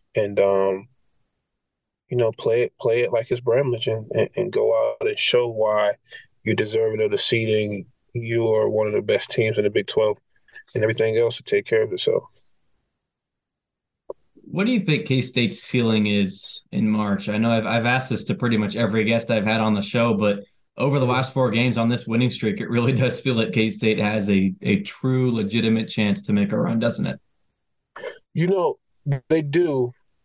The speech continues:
Speaker 1: I don't like to put a ceiling because I don't like to, I'm kinda superstitious. I don't like to jinx nothing. <clears throat>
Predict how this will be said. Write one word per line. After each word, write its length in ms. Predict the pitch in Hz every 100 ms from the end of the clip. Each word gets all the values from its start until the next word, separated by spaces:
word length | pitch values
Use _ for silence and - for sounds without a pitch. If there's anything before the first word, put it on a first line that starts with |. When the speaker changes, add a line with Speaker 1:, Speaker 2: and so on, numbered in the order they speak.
| _ _ _ -
Speaker 1:
I 140 | 147
don't 220 | 165 147
like 200 | 143 135 -
to 240 | 147 120 - _ _ _ - _
put 140 | 170
a 80 | 156
ceiling 580 | - 165 165 156 151 147 - - -
because 260 | 131 - 123
I 120 | 127
don't 160 | 127 123
like 180 | 113 -
to, 260 | - 113 - _ _ _ _ _ _ _ _ _ _ 135
I'm 180 | 147
kinda 240 | - 139 113
superstitious. 600 | - 117 - 127 123 123
I 40 |
don't 180 | 143 135
like 200 | 127 113 -
to 80 | 113
jinx 380 | 117 117 - 120
nothing. 340 | 117 120 120 - _
<clears throat> 560 | - - - - 127 113